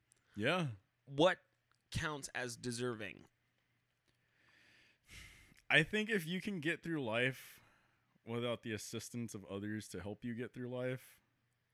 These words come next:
Speaker 1: that is the biggest thing.
Speaker 2: All right. So,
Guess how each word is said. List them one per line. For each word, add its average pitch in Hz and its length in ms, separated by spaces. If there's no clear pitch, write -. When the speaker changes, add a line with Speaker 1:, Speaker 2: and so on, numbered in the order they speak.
Speaker 1:
that 113 160
is 107 140
the 101 80
biggest 87 360
thing. 76 220
Speaker 2:
All 123 80
right. 107 200
So, 165 220